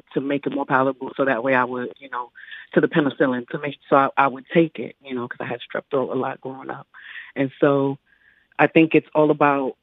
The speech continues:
you know, your delivery. You know, sometimes you can't always think about delivery. Sometimes it's just gonna come out, you know, and I've had to learn because I'm, like, straightforward. So I've had to learn, you know, you have to have a little finesse, and it's not what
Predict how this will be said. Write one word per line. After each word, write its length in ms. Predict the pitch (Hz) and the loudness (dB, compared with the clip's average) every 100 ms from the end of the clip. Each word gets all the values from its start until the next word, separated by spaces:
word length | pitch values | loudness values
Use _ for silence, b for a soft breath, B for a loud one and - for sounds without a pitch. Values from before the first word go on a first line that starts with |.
| _ | _
you 120 | 156 | -14
know, 100 | 143 | -12
your 160 | 135 139 | -8 -4
delivery. 640 | 139 143 143 160 175 190 - _ _ _ _ _ _ _ | 0 0 2 2 0 -2 -8 _ _ _ _ _ _ _
You 160 | 139 | -8
know, 240 | 139 131 135 - | -4 -4 -8 0
sometimes 640 | 170 170 175 165 160 160 165 B B B B | 2 4 4 2 0 -4 -14 B B B B
you 80 | - | -8
can't 180 | - 160 | 0 2
always 280 | 143 151 143 | 2 0 0
think 140 | 165 160 | 0 2
about 220 | 165 165 | 4 2
delivery. 360 | 165 170 165 165 | 2 0 0 -6
Sometimes 380 | 156 156 151 143 | -6 -4 -4 -4
it's 120 | 143 | -12
just 180 | 147 143 | -12 -12
gonna 160 | 143 139 | -12 -8
come 160 | - 143 | -6 -2
out, 300 | 143 151 147 _ _ | 0 0 -2 _ _
you 140 | 151 | -6
know, 180 | 147 139 | -4 -4
and 100 | 135 | -4
I've 100 | 139 | -2
had 180 | 147 131 | -2 0
to 60 | |
learn 340 | 135 143 143 147 | 2 2 0 -6
because 200 | - 147 135 | -8 -2 0
I'm, 200 | 143 147 _ - | 0 -6 _ -2
like, 160 | 143 - - - | -2 -4 -12 2
straightforward. 760 | 156 151 - 160 160 165 170 _ _ _ B B B | 2 2 4 6 6 4 0 _ _ _ B B B
So 60 | - | 0
I've 140 | 143 | 2
had 180 | 147 147 | 4 2
to 80 | 143 | 2
learn, 400 | 147 147 147 147 | 2 4 2 -4
you 100 | 151 | -10
know, 120 | 143 | -10
you 140 | 131 143 | -8 -6
have 120 | 139 | -4
to 40 | 147 | -2
have 160 | 147 | -2
a 40 | 143 | 0
little 200 | 143 143 | -2 -4
finesse, 280 | 143 147 147 | -4 -2 -4
and 100 | 139 | -8
it's 120 | - | -2
not 200 | 151 104 | -2 -2
what 240 | 120 139 | 0 0